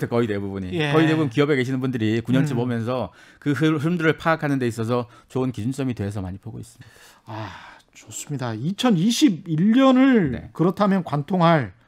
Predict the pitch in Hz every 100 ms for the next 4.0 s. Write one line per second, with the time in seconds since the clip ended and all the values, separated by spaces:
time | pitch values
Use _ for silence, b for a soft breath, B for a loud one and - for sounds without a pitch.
0 | _ - 151 - 302 262 165 147 135 98
1 | - _ _ _ _ _ 139 170 240 269
2 | 131 147 156 123 160 b b b 131 165
3 | 165 170 127 107 - 165 160 156 147 127